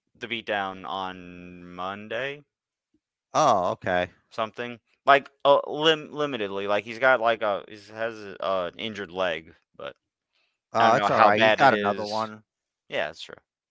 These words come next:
Speaker 1: Unlike Zach Gowen, right?
Speaker 2: Sure.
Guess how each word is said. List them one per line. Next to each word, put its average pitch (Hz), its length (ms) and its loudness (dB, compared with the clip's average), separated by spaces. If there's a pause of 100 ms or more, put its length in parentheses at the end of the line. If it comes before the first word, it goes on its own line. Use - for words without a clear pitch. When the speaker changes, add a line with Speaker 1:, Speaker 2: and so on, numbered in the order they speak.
(520)
Speaker 1:
Unlike 101 240 -6
Zach 107 220 0
Gowen, 113 360 6
right? 104 240 -4 (560)
Speaker 2:
Sure. 127 400 0